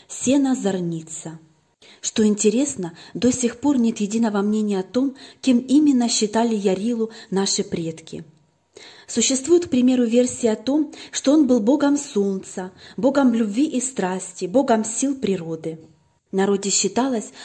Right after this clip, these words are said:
что на Ярилу всё живое приходит в яр, то есть начинает плодоносить. Ярила, добрый молодец, на белом коне разъезжает, на русых кудрях венок, в левой руке ржи пучок, в правой палица. Взмахнёт Ярила рожью,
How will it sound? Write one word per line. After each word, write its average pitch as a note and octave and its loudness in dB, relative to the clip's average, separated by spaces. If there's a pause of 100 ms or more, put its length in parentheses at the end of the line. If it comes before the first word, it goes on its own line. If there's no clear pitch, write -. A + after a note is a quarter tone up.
(100)
что - 0
на A#3 4
Ярилу A#3+ 4
всё C4 -2
живое B3 2
приходит A#3 -2
в - -14
яр, E3+ -4 (420)
то B3 4
есть - 2
начинает A#3 0
плодоносить. F3 -2 (680)
Ярила, C4+ 6
добрый A#3+ 4
молодец, F#3 0 (200)
на G#3 2
белом A3 4
коне G#3+ 0
разъезжает, G3 -2 (220)
на G3+ 2
русых B3+ -2
кудрях G3+ -4
венок, A3 0 (220)
в E3+ -8
левой G3 4
руке F#3+ 0
ржи F#3+ 0
пучок, A#3+ -2
в - -20
правой G#3 -2
палица. E3 -8 (220)
Взмахнёт A3 2
Ярила C4 2
рожью, A3+ -2